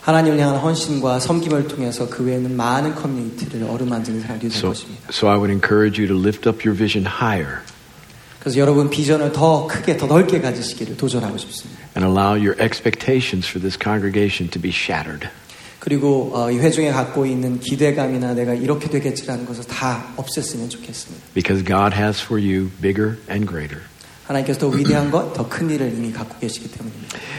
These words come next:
Speaker 2: Today I'd like to talk to you about, uh, what it means to encounter God through his word.
Speaker 1: 오늘은 하나님의 말씀을 통해서 하나님을 경험한 것이 무엇인지 같이 말씀 나누려고 합니다.
Speaker 2: Please turn with me over to Second Peter chapter one,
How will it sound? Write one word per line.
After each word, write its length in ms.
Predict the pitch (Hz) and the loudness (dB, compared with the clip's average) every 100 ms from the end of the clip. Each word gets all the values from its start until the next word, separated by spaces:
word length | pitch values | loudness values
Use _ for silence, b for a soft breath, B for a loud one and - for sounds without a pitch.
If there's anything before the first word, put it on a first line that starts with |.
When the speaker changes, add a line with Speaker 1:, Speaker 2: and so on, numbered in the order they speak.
| B | B
Speaker 2:
Today 340 | - 110 127 127 | 2 8 8 8
I'd 60 | |
like 200 | 113 110 | 4 2
to 80 | 104 | 0
talk 260 | - 101 98 | 0 0 0
to 80 | 98 | 0
you 180 | 101 135 123 - - - - - - - 101 | 2 2 0 -12 -20 -20 -20 -20 -20 -6 -4
about, 400 | 95 107 107 107 - - | 2 4 2 0 -10 -6
uh, 320 | 90 92 85 82 - - | -4 -4 -6 -10 -14 0
what 140 | 113 123 | 2 4
it 100 | - | 2
means 340 | 107 110 104 | 2 2 0
to 140 | - 107 | -2 -2
encounter 640 | 95 - - 127 123 135 120 | -2 -4 -2 -2 0 0 0
God 380 | 98 82 82 87 - | 0 -2 -4 -8 -10
through 240 | - 95 87 | -4 -4 -2
his 160 | 90 87 | -6 -6
word. 320 | 82 76 73 - - B B B B | -6 -8 -12 -18 -20 B B B B
Speaker 1:
오늘은 480 | 147 156 147 160 - | 4 6 4 2 2
하나님의 760 | 190 190 180 170 156 135 - 135 | 2 4 4 4 4 2 -2 0
말씀을 580 | 131 135 139 - 165 160 | 2 4 2 0 0 0
통해서 280 | 156 143 147 | -2 -2 -2
하나님을 340 | 160 151 139 | -2 0 -2
경험한 380 | 156 147 151 143 | 0 2 2 2
것이 180 | 127 123 | 0 -2
무엇인지 360 | 120 120 123 | -2 -2 -2
같이 220 | 113 117 120 | -4 -4 -4
말씀 240 | 110 - | -4 -2
나누려고 400 | 107 110 107 104 | -2 -2 -4 -6
합니다. 320 | 98 - - | -10 -16 -16
Speaker 2:
Please 260 | - 107 98 | -2 0 0
turn 240 | - 104 | 0 2
with 220 | 101 92 107 | 2 2 2
me 100 | 98 | 4
over 300 | 98 92 92 | 4 2 -2
to 100 | - | -4
Second 360 | - 107 120 - | -2 -2 -2 -2
Peter 320 | 98 95 101 98 | 0 2 0 0
chapter 460 | - 101 - 95 | -2 -2 -2 -4
one, 540 | 90 104 95 87 107 | -2 0 0 0 0